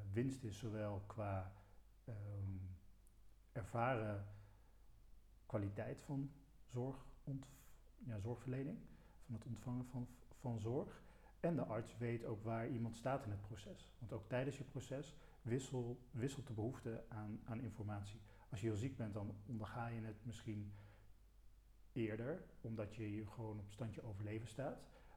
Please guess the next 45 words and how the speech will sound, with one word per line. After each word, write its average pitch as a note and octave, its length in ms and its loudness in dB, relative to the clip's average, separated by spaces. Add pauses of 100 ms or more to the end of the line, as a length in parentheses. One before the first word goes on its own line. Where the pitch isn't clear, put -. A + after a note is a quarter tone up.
Maar A#2+ 300 2
aan C#3 140 -2
het G2 120 -2
begin A2+ 280 4
van A2+ 120 0
het G#2 100 0
traject G#2 260 -2
en G#2 100 2
aan G2+ 100 2
het G2 80 -2
eind A2+ 180 0
van G#2+ 120 -2
het G2+ 120 0
traject G2+ 280 -4
heb G#2 120 -4
je - 80 -6
weer G2+ 100 2
hele A2 200 0
andere G#2+ 280 -2
vragen G2+ 380 -6
dan, G2+ 360 -4 (140)
dan G2+ 220 0
tijdens. G#2 520 -6 (680)
En B2+ 340 4
als B2 200 0
je A#2 80 2
de, G#2+ 460 2 (1300)
ja, D3 140 4
misschien A2+ 320 4
de A#2 60 6
standaardvragen A2 840 4 (180)
die A#2+ 180 4
artsen A#2+ 260 6
stellen, A2 320 4
als G#2+ 120 2
je A#2+ 60 0
die A2+ 120 4
daarmee A2 320 4
kan A2 200 0
overslaan, A2+ 580 0 (440)
dan, G#2+ 360 2
eh, G2 200 2 (180)
dan G#2 260 -2
is G#2 120 -4
dat A2 120 -4